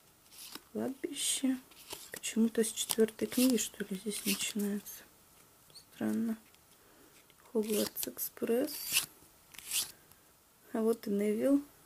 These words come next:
<laughs> Из первого фильма. Еще все маленькие. Рон Уизли, Гарри, Гермиона. У каждого что-то написано. Ну, здесь мы с вами будем...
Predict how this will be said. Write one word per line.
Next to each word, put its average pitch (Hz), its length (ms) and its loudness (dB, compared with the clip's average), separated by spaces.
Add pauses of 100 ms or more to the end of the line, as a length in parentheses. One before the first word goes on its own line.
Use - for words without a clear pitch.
(480)
<laughs> 269 1000 0
Из 226 160 6
первого 220 480 10
фильма. 214 480 8 (120)
Еще - 220 2
все 220 220 0
маленькие. 202 680 2 (1080)
Рон 202 240 4
Уизли, 233 600 4
Гарри, 240 720 4
Гермиона. 202 840 2
У - 920 -6
каждого 208 400 0
что-то 202 380 -4
написано. 269 600 2 (4000)
Ну, 262 180 2
здесь 233 360 4
мы 220 120 10
с - 140 8
вами 214 240 8
будем... 208 480 6